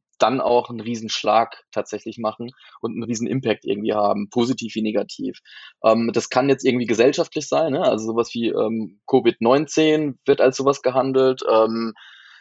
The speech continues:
äh, die Finanzkrise wird als sowas gehandelt. Da gibt's einige, die jetzt irgendwie die ganze Welt betreffen, aber, ähm, sowas ist natürlich vor allem interessant zu sehen, auch für einzelne Branchen, für Märkte, auf denen ich mich als Unternehmen bewege,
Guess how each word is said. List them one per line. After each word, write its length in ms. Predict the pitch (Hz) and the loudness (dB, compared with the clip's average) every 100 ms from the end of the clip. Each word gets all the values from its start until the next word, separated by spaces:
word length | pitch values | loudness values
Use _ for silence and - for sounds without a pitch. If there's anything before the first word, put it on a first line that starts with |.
| _ _ _ | _ _ _
äh, 240 | 104 107 113 | -6 -4 -4
die 80 | |
Finanzkrise 800 | 104 - - 233 170 - 160 156 | -8 -6 0 2 2 0 2 4
wird 100 | 151 | 6
als 160 | 135 135 | 4 4
sowas 240 | 139 139 | 2 2
gehandelt. 380 | - 131 135 131 | 2 0 4 4
Da 60 | 117 | 2
gibt's 200 | 110 - | 0 0
einige, 560 | 110 143 185 - 196 | 0 2 -2 -4 -6
die 120 | 175 120 | -4 0
jetzt 200 | 120 - | 0 0
irgendwie 300 | 120 123 117 | -2 -2 -4
die 100 | 113 | -2
ganze 240 | 113 107 | -4 0
Welt 180 | 110 - | -2 -2
betreffen, 420 | - - 156 - | -6 -2 -2 0
aber, 380 | - 120 123 123 120 | 2 6 6 4 0
ähm, 140 | 117 | -8
sowas 320 | 110 - 139 | -10 -2 -2
ist 140 | - - | -4 -16
natürlich 340 | 117 127 127 | -14 -12 -10
vor 160 | - - | -4 -4
allem 140 | 127 | -6
interessant 460 | 107 - - 117 113 | -10 -20 -8 -8 -8
zu 100 | 117 | -12
sehen, 300 | 110 117 113 | -4 -4 -4
auch 160 | 113 - | -6 -4
für 300 | - 113 110 | -2 0 0
einzelne 340 | 117 - 107 | -2 -6 -10
Branchen, 460 | - 110 139 135 - | -2 4 4 4 -4
für 120 | 107 | 0
Märkte, 340 | 117 139 - | 2 2 -2
auf 100 | 92 | -8
denen 180 | - 113 | -10 -14
ich 120 | - | -14
mich 120 | 117 107 | -10 -8
als 140 | 104 | -8
Unternehmen 400 | 107 107 127 139 | -8 -8 -6 -8
bewege, 400 | 107 107 110 - | -12 -10 -10 -10